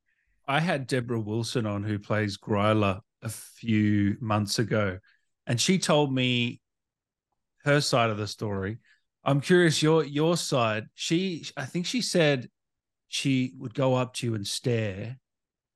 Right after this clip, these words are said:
and not say a word. I mean, it was, listening to her talk about it was bizarre. And for you, I don't, as a young woman, like,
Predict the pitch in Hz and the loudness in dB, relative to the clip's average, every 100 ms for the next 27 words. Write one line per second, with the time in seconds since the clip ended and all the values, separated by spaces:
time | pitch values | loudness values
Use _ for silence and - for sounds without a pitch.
0 | _ - 120 120 127 - - 127 117 113 | _ -6 -2 0 -2 -2 0 0 0 -2
1 | 120 135 139 135 139 147 147 139 123 - | -2 0 2 2 0 -4 -2 -2 -2 -6
2 | - _ _ _ _ _ _ - 190 196 | -10 _ _ _ _ _ _ 0 0 2
3 | 214 165 143 131 135 117 127 117 131 123 | -2 -2 0 2 2 0 -4 -6 -2 0
4 | 120 120 107 123 110 113 117 123 110 110 | 0 -2 -4 -4 -2 0 2 2 -2 -4
5 | 107 - _ _ - 147 170 220 143 113 | -6 -14 _ _ 0 4 4 4 2 0
6 | 139 170 147 - _ _ _ _ _ _ | 0 0 -2 -8 _ _ _ _ _ _
7 | - 147 139 143 165 156 127 - _ _ | -2 0 2 2 2 0 -4 -10 _ _
8 | _ _ 123 151 160 113 110 131 120 | _ _ 0 4 4 2 -2 -2 -2